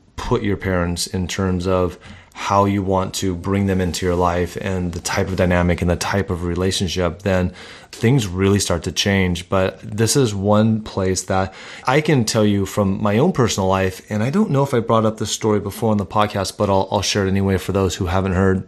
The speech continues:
is that with your parents, this is a pretty big dynamic with mothers and sons and daughters and fathers. And for me,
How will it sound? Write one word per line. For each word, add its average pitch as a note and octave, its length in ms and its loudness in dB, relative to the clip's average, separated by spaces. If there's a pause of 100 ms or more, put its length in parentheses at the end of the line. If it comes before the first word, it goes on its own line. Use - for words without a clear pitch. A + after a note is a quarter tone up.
is A2+ 400 2
that G#2+ 580 2 (180)
with D3+ 480 0
your A2+ 800 2 (340)
parents, G2 500 0 (120)
this A2+ 260 0
is G#2+ 240 2 (100)
a G#2 80 0
pretty G#2+ 320 0
big F#2+ 240 0
dynamic F#2+ 520 2
with F#2 380 -2
mothers G#2+ 760 2
and F#2+ 180 -2
sons F2+ 580 -2 (100)
and F2+ 640 -4 (180)
daughters E2+ 600 0
and F2 160 -4
fathers. F2+ 760 2
And F2 400 -2
for - 180 -8
me, F#2+ 800 0